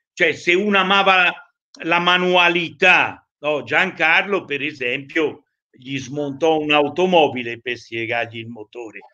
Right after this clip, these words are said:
perché il suo obiettivo era diventar meccanico. Cioè, per dire, eh, capisci, il non rispetto delle indole e delle diversità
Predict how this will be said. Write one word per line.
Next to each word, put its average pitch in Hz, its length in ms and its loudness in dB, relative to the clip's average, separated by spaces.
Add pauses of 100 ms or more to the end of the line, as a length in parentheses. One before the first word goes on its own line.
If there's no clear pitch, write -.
(200)
perché 127 320 -4
il 139 100 -6
suo 151 220 -4
obiettivo 160 640 -2
era 143 180 2
diventar 113 600 -6
meccanico. 113 840 -4 (680)
Cioè, 208 120 -10 (320)
per 220 200 -2
dire, 180 380 4 (880)
eh, - 300 -10 (960)
capisci, 196 640 -2 (840)
il 233 260 2
non 277 220 6
rispetto 208 840 0
delle 165 340 2
indole 139 600 2
e 123 60 -2
delle 131 340 0
diversità 120 1300 -4